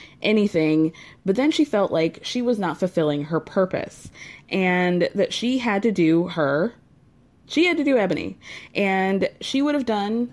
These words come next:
the same thing. She would have had the same conversations with a group of black women. Um,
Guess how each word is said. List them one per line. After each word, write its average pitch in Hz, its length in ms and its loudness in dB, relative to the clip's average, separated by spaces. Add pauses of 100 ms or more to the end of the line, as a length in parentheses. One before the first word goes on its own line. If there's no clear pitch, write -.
the 202 160 0
same 202 360 0
thing. 170 360 0
She 190 140 -4
would 175 100 0
have 170 60 0
had 160 140 -2
the 147 80 -6
same 151 260 -2
conversations 175 880 -2 (500)
with 185 220 2
a 190 40 0
group 160 200 0
of 156 100 0
black 123 240 -4
women. - 360 -12 (1300)
Um, 180 480 0